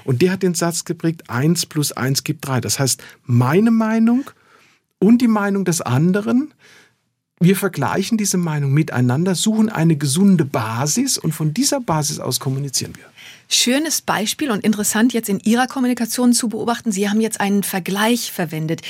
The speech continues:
Speaker 1: Mhm.
Speaker 2: Wie wichtig sind denn beispielsweise Vergleiche für die Kommunikation als Stilmittel?
Speaker 1: Ich finde Vergleiche gut. Natürlich, eine Kommunikation, die nur aus Vergleichen besteht, macht wenig Sinn. Aber warum nicht einen Vergleich heranziehen,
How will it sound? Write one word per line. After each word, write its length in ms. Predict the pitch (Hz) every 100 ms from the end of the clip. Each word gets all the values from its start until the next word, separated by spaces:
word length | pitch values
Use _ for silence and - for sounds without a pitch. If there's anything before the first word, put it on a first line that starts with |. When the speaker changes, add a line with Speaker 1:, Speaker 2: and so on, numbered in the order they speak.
| -
Speaker 1:
Mhm. 60 | 120
Speaker 2:
Wie 140 | 208
wichtig 300 | 240 - 240
sind 180 | - 262
denn 120 | 233
beispielsweise 560 | 214 208 208 196 190 190
Vergleiche 560 | - 185 180 190 202
für 180 | 185 -
die 100 | 339
Kommunikation 720 | - 165 151 143 - 147 135 - _ _ _ _
als 200 | 185 -
Stilmittel? 500 | - 240 190 170 170 151 _ _ - _ _
Speaker 1:
Ich 100 | -
finde 200 | 156 123
Vergleiche 580 | 123 113 - - - 110
gut. 540 | - 262 214 - - _ -
Natürlich, 540 | - 139 175 175 147
eine 180 | - 123
Kommunikation, 580 | 123 135 131 107 - 143
die 100 | 131
nur 140 | 139
aus 80 | 110
Vergleichen 540 | - 98 - 92 120 135
besteht, 380 | 123 - 120
macht 300 | 117 98 -
wenig 280 | 98 92 110
Sinn. 280 | - 208 175 - - - -
Aber 260 | 139 127 120
warum 240 | 117 143
nicht 240 | 151 -
einen 120 | 110 113
Vergleich 680 | 113 - - 80 165 -
heranziehen, 720 | 135 127 - 98 131 196 190